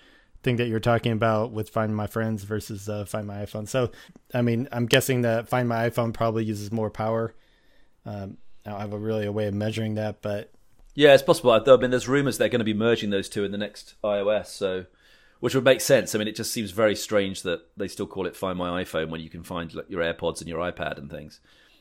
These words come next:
Speaker 2: Uh, and
Speaker 1: Yeah.
Speaker 2: even <laughs> compu-, you know, computers, I think, could appear in there as well. So it's just, yeah, it's very,
Speaker 1: Yeah.
Speaker 2: it's a very strange setup. Um, I wish it, I wish it was so much better. I mean, I
Speaker 1: Yeah.
Speaker 2: get loads, I mean, ob-, obviously it can't work when devices are off, but I,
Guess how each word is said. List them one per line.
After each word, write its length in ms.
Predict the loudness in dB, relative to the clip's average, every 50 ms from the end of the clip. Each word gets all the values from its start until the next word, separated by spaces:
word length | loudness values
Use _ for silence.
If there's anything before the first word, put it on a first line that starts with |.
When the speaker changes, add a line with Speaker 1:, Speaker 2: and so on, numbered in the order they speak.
| _ _ -10
Speaker 2:
Uh, 260 | -6 -4 -4 -2 -2
and 80 | 0 2
Speaker 1:
Yeah. 160 | 2 4 4 6
Speaker 2:
even 200 | 6 6 4 2
<laughs> 20 |
compu-, 400 | -2 -8 -8 -8 -6 -6 -6 -6 -6 -6
you 80 | -6
know, 100 | -6 -6
computers, 480 | -8 -10 -10 -6 -6 -6 -4 -6 -6 -8
I 60 | -8
think, 180 | -8 -8 -10 -10
could 120 | -10 -10 -8
appear 240 | -6 -4 -4 -4
in 80 | -4 -4
there 100 | -6 -6
as 140 | -6 -6 -4
well. 240 | -4 -2 -2 -2 -4
So 100 | -6 -10
it's 100 | -10 -10
just, 360 | -12 -12 -12 -12 -16 -20 _ -20 -20 -20 -20 _ _ _
yeah, 120 | -8 -6
it's 120 | -6 -6 -2
very, 260 | 0 2 2 2 2
Speaker 1:
Yeah. 60 | -2 -4 -8 -14 -18 -10
Speaker 2:
it's 100 | -8 -8
a 60 | -4
very 500 | 0 2 2 2 2 0 -2 -6 -10 -14 _ _ -16
strange 520 | -14 -10 -4 0 0 0 0 0 -4 -6
setup. 520 | -4 -2 -4 -2 -2 -2 -4 -4 -6 -12 -18 _ -10
Um, 420 | -8 -6 -6 -6 -8 -10 -12 -14 -18 _ _ _ _ _ -20 -20 -20 -20 _ _ _ -2
I 100 | 0 2
wish 220 | 2 2 2 0 -2
it, 80 | -4 -2
I 80 | -2 -2
wish 240 | 0 -2 -2 -2
it 60 | -4 -4
was 160 | -6 -6 -2
so 180 | 0 0 0
much 220 | 0 0 -4 -4 -2
better. 180 | 0 0 0 0 -4
I 60 | -4
mean, 340 | -6 -6 -8 -8 -10 -14 -16 _ _ _ _ _ _ _ _ _ _ _ _ _ _ _ _ -10 -4
I 60 | -2
Speaker 1:
Yeah. 60 | 0
Speaker 2:
get 120 | 0 0 0
loads, 200 | -2 -4 -4 -6
I 80 | -8 -8
mean, 140 | -6 -4 -4
ob-, 200 | -4 -6 -4 -4
obviously 300 | -4 -4 -2 -2 -4 -4
it 60 | -4 -2
can't 220 | -2 -2 -2 0
work 220 | -2 -2 -2 -2
when 100 | -4 -4
devices 480 | -4 -4 -4 -4 -2 -2 -4 -6 -10 -6
are 120 | -4 -2
off, 220 | -2 -2 -2 -6 -8 -6
but 160 | -6 -6 -4
I, 300 | -4 -4 -2 -4 -4 -6